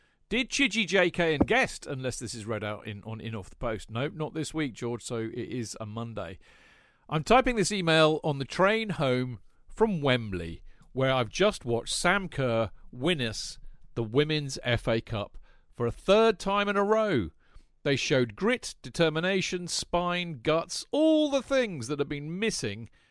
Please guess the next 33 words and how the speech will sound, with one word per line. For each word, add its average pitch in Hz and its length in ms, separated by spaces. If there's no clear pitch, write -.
from 131 160
the 131 60
men's 165 360
team 120 340
this 113 140
season. 104 460
I've 147 120
always 202 420
wanted 185 280
to 170 60
be 185 220
there 117 200
when 113 140
we 117 100
win 127 160
a 127 60
cup. - 340
Now 110 220
I 117 100
have. 85 360
Seventy-seven 185 760
thousand 180 440
three 165 140
hundred 180 180
ninety 160 420
watched 135 340
us 143 120
win, 131 180
and 98 120
I 101 120
was 107 160
among 101 340
them. 92 160